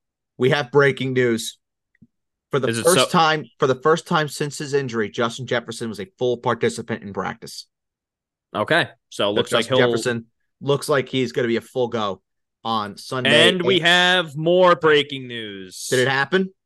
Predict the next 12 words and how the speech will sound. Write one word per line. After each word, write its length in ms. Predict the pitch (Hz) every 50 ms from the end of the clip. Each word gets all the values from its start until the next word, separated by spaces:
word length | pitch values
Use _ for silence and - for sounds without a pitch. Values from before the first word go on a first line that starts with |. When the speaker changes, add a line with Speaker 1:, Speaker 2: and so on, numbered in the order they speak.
| _ _ _ _ _ _ _ _ _ _ _ _ _ -
Speaker 2:
Juan 320 | 113 135 156 190 214 208
Soto 420 | - - 208 214 214 208 214 214 196
trade 320 | - - 185 196 202 202
agreement 460 | 180 147 175 190 196 196 208 202 -
is 180 | - 139 123 123
being 260 | - 147 165 175 180
finalized 680 | - - 170 170 175 175 180 175 175 175 170 156 131 139
now, 260 | 143 139 131 117 110
source 340 | - - 123 117 113 - -
confirms. 840 | - 110 - - 117 110 101 95 92 92 - - - - - - _ _ _ _ _ _ _ _ _ _ _ _ _ _ _ _ _ _ _ _ _ _ _ _ _ _ _ _ _ _ - - _ _ _ _ _ _ _ _ _ _ _ _ _ _ _ _
Speaker 1:
Jesus 480 | - - 135 139 147 151 131 147 135 -
Christ. 640 | - - 131 123 120 113 110 107 - - - -